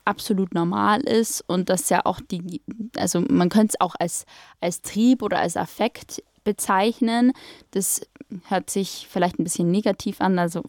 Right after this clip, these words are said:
vor allem das Wort Trieb, aber, ähm, dass auch Triebe ja eigentlich erstmal normal sind. Und insofern ist das Verliebtsein nichts Schlechtes,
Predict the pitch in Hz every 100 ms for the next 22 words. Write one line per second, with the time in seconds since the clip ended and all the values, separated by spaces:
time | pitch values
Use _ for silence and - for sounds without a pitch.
0 | - 170 170 175 - - 175 - - 226
1 | 269 - 185 190 190 - - - - -
2 | 185 185 180 180 180 - _ _ _ _
3 | - 214 - 196 - 220 226 202 180 185
4 | 185 180 180 - 175 180 - - - _
5 | _ _ _ _ - 180 - 175 170 185
6 | 175 170 170 170 175 185 208 233 226 247
7 | 262 - _ _ _ _ _ _ _ _
8 | - - 208 208 196 196 196 196 - -
9 | - _ - 202 226 226 233 214 214 208
10 | - 196 214 - - 196 190 190 - 190
11 | 190 294 311 - - - _ _ _ _
12 | _ _ _ _ - - 214 302 - 330
13 | 349 349 - -